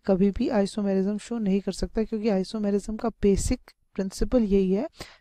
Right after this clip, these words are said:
that the molecular formula should be same of the two compounds।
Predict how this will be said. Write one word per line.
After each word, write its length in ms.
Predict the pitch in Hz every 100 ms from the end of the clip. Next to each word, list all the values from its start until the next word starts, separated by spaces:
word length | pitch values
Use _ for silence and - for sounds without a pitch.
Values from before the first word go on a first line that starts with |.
| -
that 160 | 190 196
the 100 | 233
molecular 560 | 190 190 190 - 226 247
formula 460 | - 196 190 214
should 260 | 214 - 196 -
be 80 | 226 233
same 360 | - 196 214
of 100 | 202 185
the 100 | 208
two 160 | - 202 185
compounds। 520 | 175 - 180 190